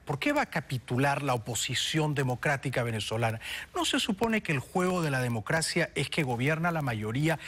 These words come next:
pero se expresa la minoría? La minoría no tiene que rendirse, no tiene que capitular. Y el señor López hace muy bien en exigir que se respete el resultado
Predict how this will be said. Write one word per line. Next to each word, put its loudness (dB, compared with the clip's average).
pero 0
se 0
expresa 0
la -4
minoría? 2
La 0
minoría 2
no 0
tiene 0
que 0
rendirse, 0
no 0
tiene 0
que 0
capitular. -2
Y 0
el 4
señor 2
López 0
hace 0
muy 2
bien 0
en -2
exigir 0
que 0
se 0
respete 0
el 2
resultado 0